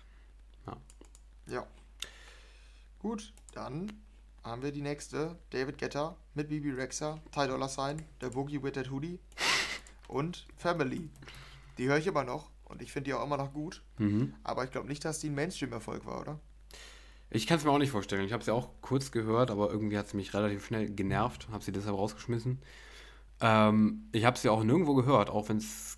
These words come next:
Speaker 1: viel Potenzial hatte, vom Sound und von den Namen, ähm, ein Chart-Hit zu werden. Aber sie war kein einziges Mal in den Singlecharts drin, was mich dann doch ein bisschen wundert, muss ich ehrlich zugeben. Ich hätte schon gedacht, dass sie zumindest ansatzweise Char-, äh, Aussicht auf Chart-Erfolg gehabt hat, aber nee, ist nicht der Fall.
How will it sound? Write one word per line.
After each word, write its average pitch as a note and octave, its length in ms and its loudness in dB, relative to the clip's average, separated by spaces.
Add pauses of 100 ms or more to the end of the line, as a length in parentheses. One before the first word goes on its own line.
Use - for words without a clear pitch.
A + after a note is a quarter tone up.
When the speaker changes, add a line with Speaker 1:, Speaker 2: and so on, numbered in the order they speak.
Speaker 1:
viel D3+ 220 0
Potenzial A2+ 460 4
hatte, C3+ 240 2
vom G#2+ 180 -2
Sound A2+ 320 2
und G2+ 100 0
von G#2 120 -6
den G2+ 100 4
Namen, B2+ 400 4 (200)
ähm, G2+ 520 0
ein G#2 140 -2
Chart-Hit A2+ 320 0
zu G#2+ 100 -4
werden. B2+ 340 4
Aber G2+ 220 2
sie G2 140 -4
war G#2 120 6
kein B2 160 0
einziges A#2 360 0
Mal A#2 160 2
in G#2+ 80 2
den G#2+ 60 -2
Singlecharts F#2 480 -2
drin, A#2+ 340 -4
was C3 220 -2
mich C3+ 120 -2
dann B2 160 2
doch C3 120 4
ein D3+ 80 4
bisschen C3+ 260 4
wundert, G#2 460 2
muss F#2 120 -6
ich G2 60 -6
ehrlich F#2 180 -6
zugeben. A2 380 -2 (300)
Ich - 80 -10
hätte A2+ 100 -4
schon C#3+ 160 -2
gedacht, C3 300 0
dass - 160 -10
sie A#2+ 180 -4
zumindest B2 320 -2
ansatzweise G#2 720 0 (1000)
Char-, G2+ 400 0
äh, G#2+ 120 0
Aussicht B2 360 -2
auf G2 140 -8
Chart-Erfolg G2+ 480 -2
gehabt G#2+ 240 -6
hat, G2+ 180 -6
aber G2+ 320 -4 (260)
nee, A2+ 280 -2 (640)
ist - 180 -8
nicht G#2+ 140 -4
der A#2+ 60 -2
Fall. B2 180 -2